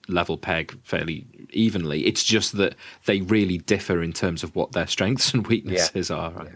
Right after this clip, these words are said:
Speaker 1: think. In, in some senses, they have the same strengths and weaknesses, but I, I, but I think it is just, yeah, they, you know, there's some really great moment-to-moment stuff in this, and there's, there's stuff,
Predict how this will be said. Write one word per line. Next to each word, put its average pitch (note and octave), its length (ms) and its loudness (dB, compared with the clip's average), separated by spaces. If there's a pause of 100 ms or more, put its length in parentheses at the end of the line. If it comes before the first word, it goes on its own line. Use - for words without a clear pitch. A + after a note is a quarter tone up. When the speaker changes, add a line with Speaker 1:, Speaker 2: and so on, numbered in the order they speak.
Speaker 1:
think. E2+ 140 -12 (680)
In, A3 140 2 (140)
in A3 60 6
some G3+ 220 4
senses, A2+ 380 0
they G2+ 100 2
have F#2 140 0
the - 80 -6
same E2+ 240 2
strengths - 280 -8
and D#2 120 -10
weaknesses, - 420 -12
but - 340 -12 (520)
I, C3+ 200 4
I, C3+ 120 4
but B2 180 4
I B2 80 6
think B2 220 2
it - 60 2
is G#2 120 0
just, - 220 -4
yeah, G2 140 4
they, G#2+ 260 4
you A#2+ 160 -2
know, F#2 120 0 (760)
there's C3 180 4
some C3+ 220 4
really B2+ 320 4
great F#2+ 240 2
moment-to-moment E2+ 800 -4
stuff - 240 -8
in D#2+ 120 -8
this, E2+ 180 -8
and F#2 120 -2
there's, F#2+ 180 0
there's G2+ 220 0
stuff, - 380 0